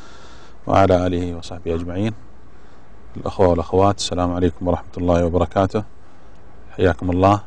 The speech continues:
في محاضرتنا الثالثة عشر، واللي راح نستكمل فيها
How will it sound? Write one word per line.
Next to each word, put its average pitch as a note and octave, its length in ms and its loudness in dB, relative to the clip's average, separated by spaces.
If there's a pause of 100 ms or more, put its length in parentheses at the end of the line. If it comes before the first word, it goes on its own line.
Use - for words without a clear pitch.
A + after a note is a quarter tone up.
(160)
في F2+ 180 -4
محاضرتنا F#2 720 2 (160)
الثالثة F#2 600 2 (580)
عشر، A2 360 4 (500)
واللي F#2+ 200 6
راح G2 360 8 (680)
نستكمل F#2+ 500 0
فيها G2 420 0